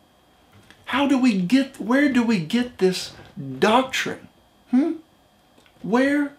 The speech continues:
do we get this doctrine from? God wants his culture to impact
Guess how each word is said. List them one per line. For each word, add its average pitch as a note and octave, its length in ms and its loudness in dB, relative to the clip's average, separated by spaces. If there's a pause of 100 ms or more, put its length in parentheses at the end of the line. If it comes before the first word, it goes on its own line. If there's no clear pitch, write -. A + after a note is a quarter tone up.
(140)
do A3 220 0
we G#3+ 140 -4
get F#3+ 300 -6
this E3 180 -6
doctrine - 460 -4
from? - 220 -14 (960)
God A#3+ 420 -8
wants A3 400 -6 (140)
his C#3+ 420 -8 (260)
culture - 600 -6 (360)
to - 260 -6
impact E3 800 -4